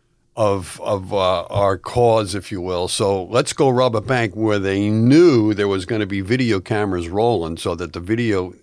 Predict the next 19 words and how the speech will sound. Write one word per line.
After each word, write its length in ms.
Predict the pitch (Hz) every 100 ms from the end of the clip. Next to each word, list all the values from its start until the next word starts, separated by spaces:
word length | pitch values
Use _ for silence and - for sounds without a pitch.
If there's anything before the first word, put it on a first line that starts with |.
| _ -
all 220 | 127 135
of 80 | 107
this 200 | 107 -
would 100 | 92
be 260 | 101 98 -
on 340 | 110 104 98
tape 440 | - 139 113 90 - - 107 - -
with 400 | 104 104 95 -
Patty, 500 | - 113 113 104 104 - _
now 400 | 104 95 92 92
known 340 | 104 98 98
as 300 | 95 90 82 -
Tanya, 560 | - 113 113 113 82 85 -
screaming, 440 | - 120 107 101
"Up 160 | 101 -
against 320 | 98 98 -
the 40 |
wall, 260 | - 120 131
motherfucker," 760 | 117 110 107 90 107 101 113